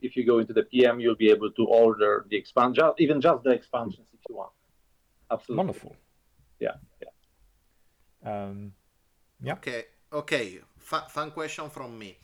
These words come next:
Speaker 3: Uh, but you, uh, since you mentioned, you mentioned chase mechanics, uh, I have to ask about Mothlane gear. Do
Speaker 1: Hmm?
Speaker 3: you,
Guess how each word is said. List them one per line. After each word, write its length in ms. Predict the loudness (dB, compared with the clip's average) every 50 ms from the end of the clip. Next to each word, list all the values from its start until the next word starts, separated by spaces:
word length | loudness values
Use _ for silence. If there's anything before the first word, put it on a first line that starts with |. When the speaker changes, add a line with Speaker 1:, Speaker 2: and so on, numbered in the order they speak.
| _ _ -20 -20 _ _ _ _ -10
Speaker 3:
Uh, 380 | -8 -6 -2 -2 0 0 -2
but 320 | -2 -4 -6 -6 -8 -10 -14
you, 320 | -12 -8 -6 -6 -6 -6
uh, 140 | -8 -10 -12 -14
since 300 | -14 -14 -14 -14 -12 -12
you 120 | -12 -10
mentioned, 440 | -10 -10 -10 -10 -10 -10 -12 -12 -14 _ _
you 220 | -20 -18 -16 -16 -14
mentioned 460 | -14 -16 -16 -16 -16 -16 -16 -16 -16
chase 540 | -12 -12 -10 -10 -10 -12 -12 -14 -14 -16 -16
mechanics, 640 | -18 -18 -16 -16 -16 -16 -16 -18 -16 -16 -14 -12 -12
uh, 120 | -12 -12 -14 _ _ _ _ _ -12
I 180 | -10 -8 -8
have 220 | -8 -8 -10 -12 -14
to 160 | -12 -8 -6
ask 220 | -6 -6 -6 -10 -12
about 480 | -10 -8 -8 -8 -6 -8 -10 -12 _ -20 -20 -16
Mothlane 640 | -12 -12 -12 -12 -12 -14 -14 -12 -12 -14 -16 -18 -18
gear. 440 | -18 -18 -16 -16 -16 -16 -18 -20 -20 _ _ _ _ _ _ _ _ _ _ -16
Do 100 | -6 -2
Speaker 1:
Hmm? 80 | -2 -2
Speaker 3:
you, 340 | -2 -2 -6 -8 -10 -12